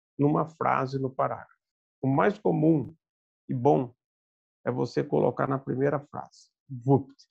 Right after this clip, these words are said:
é isso que eu vou dizer aqui. As outras frases, você prova que aquilo é verdade. Mostra que aquilo é verdade. E termina com um gancho pro outro parágrafo que também começa com a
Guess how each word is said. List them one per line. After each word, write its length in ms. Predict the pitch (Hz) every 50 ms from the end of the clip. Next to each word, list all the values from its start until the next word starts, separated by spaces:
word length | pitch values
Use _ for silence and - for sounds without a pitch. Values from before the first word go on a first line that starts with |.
| -
é 100 | - 139
isso 320 | 135 135 151 151 139 - -
que 60 | 160
eu 40 | 143
vou 120 | 143 143
dizer 240 | 135 156 131 127 135
aqui. 240 | - - _ _ - _ _ _ _ _ _ _ _ _ _ _ _ _ _ -
As 180 | - 131 135 170
outras 360 | 233 233 - 160 135 - -
frases, 360 | - - 151 160 165 156 135
você 240 | 135 135 139 - -
prova 560 | - - - 151 147 156 170 180 170 180 170
que 80 | - 165
aquilo 400 | 160 - _ _ - 143 143 147
é 60 | 143
verdade. 460 | 139 143 143 139 117 113 - - - _ _ _ _ _ _ _ _ _ _ _ _ _ _ _ _ _ _ -
Mostra 480 | - 135 139 151 165 175 165 160 - -
que 60 | 165
aquilo 180 | - 165 156 156
é 40 |
verdade. 540 | 143 151 151 139 - - - - - _ _ -
E 60 | - 139
termina 520 | 147 - 175 170 170 180 202 208 208 190
com 180 | - - 196 180
um 100 | 156 135
gancho 600 | 131 202 220 208 175 - - - - - 104 - _ _ _ _ _ _ _ _ _ _ _ -
pro 100 | 170 170
outro 380 | 180 208 254 277 269 285 247
parágrafo 560 | 277 - 208 190 180 185 202 202 214 - - -
que 100 | - 202
também 320 | 180 196 190 190 208 214
começa 540 | 214 208 190 - 170 170 180 180 - - 190
com 140 | - - 190
a 140 | 190 190